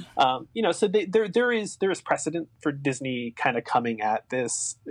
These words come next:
these, these topics. They've been quiet on this.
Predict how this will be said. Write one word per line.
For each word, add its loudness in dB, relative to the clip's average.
these, -2
these -2
topics. 0
They've 4
been 4
quiet 2
on 0
this. -4